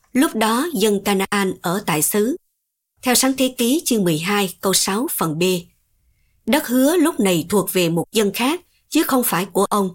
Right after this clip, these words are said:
Nhưng ông vẫn kiên nhẫn chờ đợi, sẵn sàng sống trong lều trại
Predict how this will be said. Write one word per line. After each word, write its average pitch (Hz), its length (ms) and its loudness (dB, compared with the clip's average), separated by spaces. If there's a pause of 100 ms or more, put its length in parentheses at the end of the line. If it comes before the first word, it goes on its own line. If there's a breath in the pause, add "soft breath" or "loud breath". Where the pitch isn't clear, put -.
(480)
Nhưng 262 260 4
ông 233 160 0
vẫn 196 260 -2
kiên 262 200 2
nhẫn 190 320 0
chờ 175 220 0
đợi, 160 340 -2 (280)
sẵn 208 320 -2
sàng 165 340 0
sống 220 380 -2
trong 247 140 0
lều 190 240 2
trại 160 440 -4